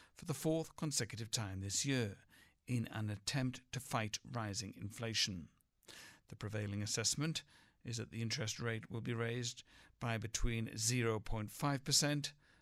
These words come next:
and zero point seven five percent. A bull escaped its pen in Lod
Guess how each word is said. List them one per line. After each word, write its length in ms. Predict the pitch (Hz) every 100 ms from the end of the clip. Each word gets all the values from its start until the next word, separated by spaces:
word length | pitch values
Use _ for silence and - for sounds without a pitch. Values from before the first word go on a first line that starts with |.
| _ -
and 320 | 156 147 110
zero 360 | 120 117 110
point 340 | 110 113 110 -
seven 480 | - - 156 131 101
five 380 | - 104 123 -
percent. 500 | 123 113 107 - - - _ _ _ _ _ _ _ _ _ _ _ _ - - - - -
A 60 | 123
bull 460 | 117 160 190 147
escaped 560 | - - - 120 123 -
its 200 | 123 - -
pen 400 | - 185 120 92
in 240 | 110 120 123
Lod 320 | 151 98